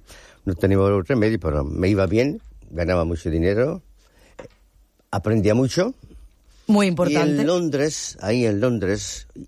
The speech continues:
Speaker 1: yendo a un instituto lingüístico para aprender el idioma, aparte el, el trabajo, había muchos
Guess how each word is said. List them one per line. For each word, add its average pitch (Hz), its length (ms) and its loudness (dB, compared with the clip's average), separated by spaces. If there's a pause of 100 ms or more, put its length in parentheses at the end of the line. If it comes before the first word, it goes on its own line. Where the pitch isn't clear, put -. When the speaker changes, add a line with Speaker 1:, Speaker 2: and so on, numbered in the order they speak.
(140)
Speaker 1:
yendo 101 680 2 (260)
a - 80 -4
un 98 120 2
instituto 101 460 0
lingüístico 95 680 0
para 87 200 2
aprender 85 360 0
el 87 60 2
idioma, 131 320 0
aparte 82 340 -2
el, 80 240 0
el 78 160 -4
trabajo, 110 500 -2 (1800)
había 107 220 2
muchos 98 520 -4